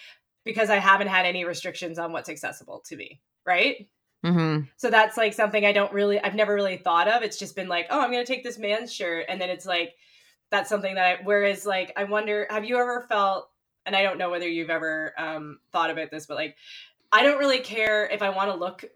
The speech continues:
Speaker 1: that, like, traditionally, present traditionally feminine or whatever that means. Like,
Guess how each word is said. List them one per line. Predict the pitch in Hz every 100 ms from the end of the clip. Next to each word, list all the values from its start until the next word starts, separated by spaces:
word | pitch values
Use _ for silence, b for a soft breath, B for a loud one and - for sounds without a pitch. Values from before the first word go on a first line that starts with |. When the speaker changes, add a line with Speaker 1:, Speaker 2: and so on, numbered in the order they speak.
| -
Speaker 1:
that, | 185 -
like, | 180 175
traditionally, | 208 180 175 190 180 175
present | 214 202 185 143
traditionally | 175 170 170 190 180 165
feminine | 156 165 165 170 175
or | 170
whatever | 165 160
that | 160 170
means. | 170 165 170 170
Like, | 175 156